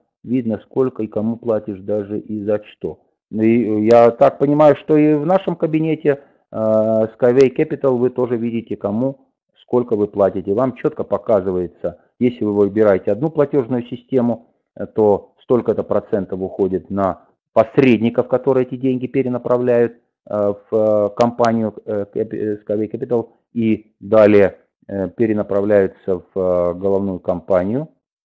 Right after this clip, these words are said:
В Экотехнопарк, в Джи Ти Ай, в Экотехнопарк. Э, а в чем суть этого инструмента? Так, так, так, стоп, стоп, стоп, стоп, стоп, тут пошли вопросы.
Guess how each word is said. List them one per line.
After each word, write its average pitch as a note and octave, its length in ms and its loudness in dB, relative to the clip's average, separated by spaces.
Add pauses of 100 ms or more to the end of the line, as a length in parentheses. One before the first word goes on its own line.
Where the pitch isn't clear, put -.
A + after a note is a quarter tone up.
(840)
В A2+ 80 0
Экотехнопарк, A2+ 600 -2
в G2 80 -10
Джи A2+ 160 0
Ти A#2 140 -2
Ай, G#2+ 180 4
в G#2 420 -6
Экотехнопарк. G2+ 720 -6 (840)
Э, G#2 60 -12
а G2+ 420 -2
в - 120 -16
чем E3+ 560 -2
суть C#3+ 180 -4
этого B2 420 -2
инструмента? B2 400 -8 (1500)
Так, - 180 -10
так, G#2 160 -6
так, G#2 200 -4
стоп, C#3+ 260 -4
стоп, A2+ 240 -8
стоп, - 160 -16
стоп, G#2 180 -18
стоп, - 160 -16 (100)
тут - 180 -18
пошли G2+ 340 -8
вопросы. C#3 640 -8